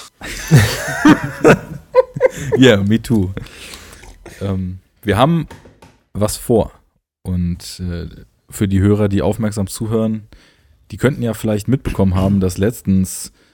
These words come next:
durch das wahrscheinlich viel zu testosterongeladene Drücken des Reset-Knopfs am Router,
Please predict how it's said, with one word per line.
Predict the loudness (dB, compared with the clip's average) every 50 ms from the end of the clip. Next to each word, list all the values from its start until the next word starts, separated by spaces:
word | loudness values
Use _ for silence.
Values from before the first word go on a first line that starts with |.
| _ _ _
durch | 0 0 0 0 2
das | 2 2 2 2 -2 -6 -8 -10 -12 -16 _ _
wahrscheinlich | -6 -4 -2 -2 0 0 0 0 0 0 -4 -6
viel | -6 -6 -6 -6
zu | -6 -6 -8 -8 -8 -6
testosterongeladene | -4 -4 -4 -4 -4 -4 -4 -4 -4 -4 -4 -4 -4 -4 -2 0 0 2 2 0 0 -2 -2 -2 -2 -4 -4 -4 -4 -2 -2 -2
Drücken | -2 0 0 -2 -2 0 -2 0 0 0
des | 0 -2 -2 0
Reset-Knopfs | 0 2 2 0 -2 -2 -4 -4 -2 -2 -2 -2 -4 -8 -6
am | -2 0 0 0
Router, | 0 0 -2 -2 -2 -2 -2